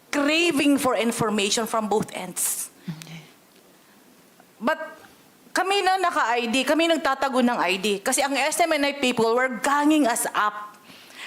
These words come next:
Speaker 1: Lahat naman sila media, kami komedya. Ano yun? Eh, kami naman yung may mga lisensya eh. Lahat naman na sinasabi nila, like, may lockdown sa airport,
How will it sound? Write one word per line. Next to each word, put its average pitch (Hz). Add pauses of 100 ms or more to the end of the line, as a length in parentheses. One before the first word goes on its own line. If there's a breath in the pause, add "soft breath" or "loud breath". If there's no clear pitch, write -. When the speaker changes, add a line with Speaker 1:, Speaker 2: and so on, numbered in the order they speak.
Speaker 1:
Lahat 339
naman 330
sila 311
media, 247
kami 302
komedya. 240
Ano 381
yun? 349 (880 loud breath)
Eh, -
kami 370
naman 381
yung 359
may 339
mga 320
lisensya 294
eh. 220 (1500 loud breath)
Lahat 330
naman 359
na 339
sinasabi 302
nila, 254 (480)
like, 269 (1120 loud breath)
may 254
lockdown 247
sa 262
airport, 220